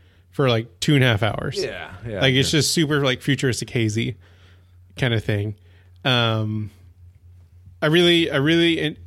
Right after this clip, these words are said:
Speaker 1: you know, the, the story still holds up with, like, the pre-crime. It's funny, you know, you know that movie is responsible for us, like, having, like, touchscreens and,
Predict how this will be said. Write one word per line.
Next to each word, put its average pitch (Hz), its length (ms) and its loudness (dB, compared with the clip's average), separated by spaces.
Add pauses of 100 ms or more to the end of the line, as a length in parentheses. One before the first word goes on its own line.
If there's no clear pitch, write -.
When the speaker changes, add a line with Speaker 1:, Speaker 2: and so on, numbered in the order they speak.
(100)
Speaker 1:
you 147 120 0
know, 131 180 0
the, 127 300 -2
the 131 120 -4
story 156 340 -2
still 147 240 -2
holds 135 240 -4
up 131 220 -2
with, 123 100 -8
like, 117 140 -4
the - 80 -10
pre-crime. 123 580 0 (380)
It's 139 160 -2
funny, 135 500 0
you 143 120 2
know, 143 260 0
you 170 180 0
know 170 180 2
that 131 140 0
movie 127 260 2
is 113 120 0
responsible 117 480 -2
for 117 160 -2
us, 113 180 0
like, 127 180 -6
having, 110 320 -2
like, - 200 -6
touchscreens 107 720 -2 (640)
and, 107 560 -2